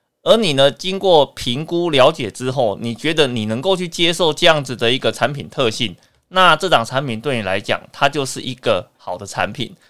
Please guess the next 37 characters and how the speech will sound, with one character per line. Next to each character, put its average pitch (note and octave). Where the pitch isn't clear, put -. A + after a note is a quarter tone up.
所 A#3+
以 -
呢， G#3+
我 D#3
们 C#3
今 F#3
天 F#3+
要 F3+
怎 -
么 G#2
来 A#2
帮 D#3
各 D3+
位 C#3
做 C3
介 B2+
绍 A2
呢？ F2+
我 A#2+
们 C3
帮 F3
各 E3+
位 D#3
呢， A2+
从 C#3
外 D3+
到 C#3
内， C3
哦， G#2
做 D3+
一 -
个 B2+
详 A2
细 C#3
的 A2
介 G#2+
绍。 -